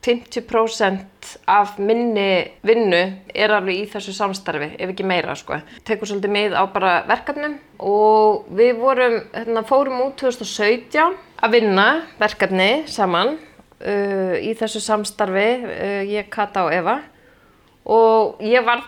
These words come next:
bara eitthvað geðveikt hrifin af borginni og vann ótrúlega vel þarna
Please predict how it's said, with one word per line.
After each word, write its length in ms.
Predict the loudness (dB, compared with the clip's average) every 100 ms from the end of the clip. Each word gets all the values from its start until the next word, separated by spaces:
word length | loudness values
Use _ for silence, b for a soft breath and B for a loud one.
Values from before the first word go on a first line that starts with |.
| -4
bara 180 | -4
eitthvað 240 | -2 -4 -2
geðveikt 680 | 0 2 0 -2 -4 -4 -12
hrifin 560 | -2 4 4 4 0 0
af 240 | -2 -2
borginni 800 | 0 0 0 0 2 4 4 4
og 280 | 4 0 0
vann 420 | 2 2 0 -4
ótrúlega 400 | -4 -4 -2 0
vel 300 | 2 2 2
þarna 240 | 0 -2